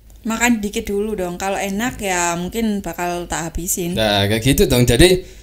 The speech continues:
Speaker 2: makan sedikit dulu, baru dirasain dulu, enak, baru bisa lu habisin.
Speaker 1: Hmm.
Speaker 2: Nah, kalau nggak enak, kemudian lu minta jaminan ke
Speaker 1: <laughs>
Speaker 2: pembuat rotinya itu tadi, nggak mungkin dong.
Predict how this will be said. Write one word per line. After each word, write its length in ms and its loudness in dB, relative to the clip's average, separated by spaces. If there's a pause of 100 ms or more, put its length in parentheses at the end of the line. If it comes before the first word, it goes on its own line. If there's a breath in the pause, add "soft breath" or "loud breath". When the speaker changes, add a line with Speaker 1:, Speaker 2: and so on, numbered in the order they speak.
(220 loud breath)
Speaker 2:
makan 540 -2
sedikit 520 0
dulu, 320 0
baru 280 -2
dirasain 600 2
dulu, 500 4
enak, 680 2
baru 580 4
bisa 300 2
lu 120 4
habisin. 720 2
Speaker 1:
Hmm. 500 -10 (320)
Speaker 2:
Nah, 220 -8
kalau 520 2 (300)
nggak 300 2
enak, 220 6 (580)
kemudian 440 6
lu 140 8
minta 260 8
jaminan 640 10
ke 260 10
Speaker 1:
<laughs> 60 4
Speaker 2:
pembuat 360 8
rotinya 460 8
itu 160 8
tadi, 380 6 (280)
nggak 180 4
mungkin 340 10
dong. 200 8